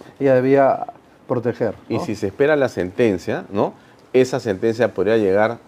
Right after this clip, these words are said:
Speaker 2: dentro de treinta, cuarenta años cuando ya terminó el contrato.
Speaker 1: No, y aparte,
Speaker 2: Y ya no habría nada
Speaker 1: ya no
Speaker 2: que
Speaker 1: sirve,
Speaker 2: hacer.
Speaker 1: claro,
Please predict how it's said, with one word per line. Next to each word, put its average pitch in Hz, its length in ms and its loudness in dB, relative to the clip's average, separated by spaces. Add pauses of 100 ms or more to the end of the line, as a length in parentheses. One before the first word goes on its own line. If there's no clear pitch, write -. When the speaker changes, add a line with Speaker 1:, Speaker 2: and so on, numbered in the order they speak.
(220)
Speaker 2:
dentro 90 320 -4
de 82 100 0
treinta, 123 360 -2
cuarenta 110 320 0
años 131 220 -2
cuando 90 200 -4
ya 101 140 0
terminó 107 280 -2
el 120 80 -2
contrato. 117 440 -2 (500)
Speaker 1:
No, 339 280 2
y 151 120 6
aparte, 165 500 6
Speaker 2:
Y 117 120 -4
ya 147 140 4
no 170 80 4
habría 175 240 4
nada 190 140 4
Speaker 1:
ya 196 40 8
no 190 80 8
Speaker 2:
que 180 60 6
Speaker 1:
sirve, 208 160 8
Speaker 2:
hacer. 113 140 2 (100)
Speaker 1:
claro, 208 260 8